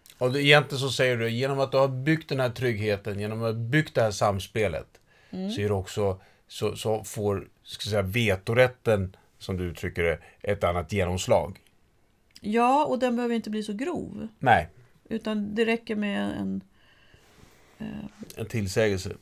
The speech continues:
Speaker 2: ja,
Speaker 1: En,
Speaker 2: en,
Speaker 1: en,
Speaker 2: en
Speaker 1: en
Speaker 2: bland en kärleksfull påminnelse, skulle
Speaker 1: Ja.
Speaker 2: jag vilja säga.
Speaker 1: Ja.
Speaker 2: Så, och, och just det, förlåt blir det då. Men, eh, en hund kan ju aldrig bestämma allting.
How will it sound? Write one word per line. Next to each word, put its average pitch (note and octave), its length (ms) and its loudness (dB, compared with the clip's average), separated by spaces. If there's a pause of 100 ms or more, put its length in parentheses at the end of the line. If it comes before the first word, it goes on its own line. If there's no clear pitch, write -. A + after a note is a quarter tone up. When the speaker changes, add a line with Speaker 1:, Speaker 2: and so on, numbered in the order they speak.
(160)
Speaker 2:
ja, A#2 280 -2
Speaker 1:
En, A2+ 140 6
Speaker 2:
en, - 80 4
Speaker 1:
en, G#3+ 60 2
Speaker 2:
en G#3+ 60 4
Speaker 1:
en G#3 80 4
Speaker 2:
bland A3+ 340 6
en A3 80 0
kärleksfull G#3 560 -2
påminnelse, A3+ 640 -4
skulle A#2+ 140 6
Speaker 1:
Ja. F2+ 100 6
Speaker 2:
jag F2 80 -4
vilja E2 200 -6
säga. - 220 -8
Speaker 1:
Ja. B2 60 0 (220)
Speaker 2:
Så, - 80 -4
och, - 100 -2
och C4+ 100 -2
just F#4 340 -2
det, F#3+ 120 -4
förlåt - 560 -6
blir - 180 -6
det - 100 -4
då. - 200 -10 (1160)
Men, A3 560 -2
eh, G#3+ 140 0 (380)
en G#3+ 160 -2
hund B3 480 0 (560)
kan D4 360 0
ju A3 60 0
aldrig E3+ 260 0
bestämma G3+ 520 -4
allting. - 600 -10